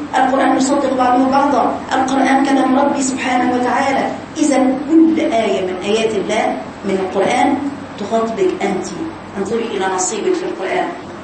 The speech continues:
وأين حظك من كتاب الله؟ هل أنت يعني مر علينا في ال-، اللي هو عشر من ذو الحجة كتير منا ختم في العشر، مش كده يا بنات؟ ولا البعض ما ختمش بالعشر؟ البعض ما ختم، في بعض، في حد ما ختمش بالعشر؟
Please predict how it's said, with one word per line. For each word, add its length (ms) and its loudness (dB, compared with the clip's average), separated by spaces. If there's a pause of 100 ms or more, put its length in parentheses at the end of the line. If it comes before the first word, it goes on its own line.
(100)
وأين 420 6
حظك 480 -2
من 180 -4
كتاب 300 2
الله؟ 260 0 (140)
هل 280 -2
أنت 340 0
يعني 240 2 (460)
مر 180 2
علينا 320 2
في 180 -2
ال-، 680 0 (540)
اللي 160 -4
هو 200 0 (400)
عشر 280 0 (100)
من 100 -4
ذو 80 -2
الحجة 440 -2 (720)
كتير 260 0
منا 240 2
ختم 440 2
في 80 -2
العشر، 280 0 (120)
مش 140 -4
كده 100 0
يا 180 4
بنات؟ 180 0 (600)
ولا 200 2
البعض 200 6
ما 160 0 (120)
ختمش 280 -4
بالعشر؟ 340 -2 (1300)
البعض 280 4
ما 60 2
ختم، 240 0
في 180 2
بعض، 320 4
في 160 0
حد 160 4
ما 120 2
ختمش 240 2
بالعشر؟ 420 2